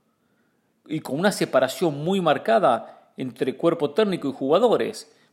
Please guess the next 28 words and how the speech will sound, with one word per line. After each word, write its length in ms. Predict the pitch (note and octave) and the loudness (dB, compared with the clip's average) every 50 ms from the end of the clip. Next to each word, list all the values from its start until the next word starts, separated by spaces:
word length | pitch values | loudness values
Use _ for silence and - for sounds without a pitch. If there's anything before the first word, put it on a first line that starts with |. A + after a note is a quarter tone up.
| _ | _
lo 120 | _ C#3+ B2+ | _ -12 -2
cual 180 | - G#3+ G#3+ | 0 2 4
la 120 | G3 E3+ - | 6 4 4
situación 420 | - - - D#3+ D3 - A3 A3 | 2 -4 -4 -4 -2 -2 -2 -4
se 180 | A3 - - E3+ | -2 2 4 4
ha 40 | |
agravado. 800 | E3+ D#3 D#3+ C#3+ B2+ C#3 G3 A3+ G3+ C#3 A2+ G#2+ G2+ G2+ - - - _ _ _ _ _ _ _ | 6 6 6 6 6 6 6 6 4 4 4 0 -4 -6 -8 -10 -18 _ _ _ _ _ _ _
Messi 280 | - E3 F#3+ F#3 - E3 | -8 -6 -6 -6 -6 -8
siente 340 | - - G#3 F#3+ E3+ F3+ - | -4 -4 -4 -2 -2 -4 -4
que 80 | - | -2
el 80 | D3 D3 | -4 2
barco 640 | D#3+ A3 A3+ G3+ - F3 D#3 C#3 C3+ C3+ B2 B2 | 2 2 2 2 0 0 0 2 2 0 -2 -2
se 100 | B2+ - | -4 -6
está 160 | C3 - - F3+ | -6 -2 -2 -2
hundiendo. 800 | D#3+ D3+ E3 G#3+ A3 G3 D3 B2+ A#2 A#2+ A#2 G#2 - - - _ _ _ _ _ _ _ _ _ _ _ _ | 0 0 2 2 2 2 2 -2 -2 -2 -4 -4 -6 -12 -20 _ _ _ _ _ _ _ _ _ _ _ _
Messi 240 | - F3 - F#3 D#3+ | -8 -6 -6 -6 -4
siente 280 | - G#3+ G#3+ G#3 G#3 | -2 -2 0 2 2
que 60 | F3 | 0
la 60 | E3+ D#3+ | 0 0
situación 300 | - C3+ - - G3 F#3 | -2 -6 -4 -4 -4 0
está 120 | - E3 | 0 0
mucho 280 | D3+ E3 F3 - E3 D3+ | 0 0 -2 -2 2 0
más 100 | E3+ - | 0 0
complicada 680 | - - C#3+ C3+ - D3 C#3 C3+ - A3 A3 G#3 F3 - | 0 -6 -8 -6 -4 -6 -6 0 2 4 4 4 4 2
que 80 | - | 0
lo 100 | C3+ C3 | -4 -2
que 80 | - C3 | -4 -6
estaba 640 | - - F#3 F3 E3 D3 B2+ A#2 - - - - | -2 2 4 6 6 6 6 4 0 -8 -18 -20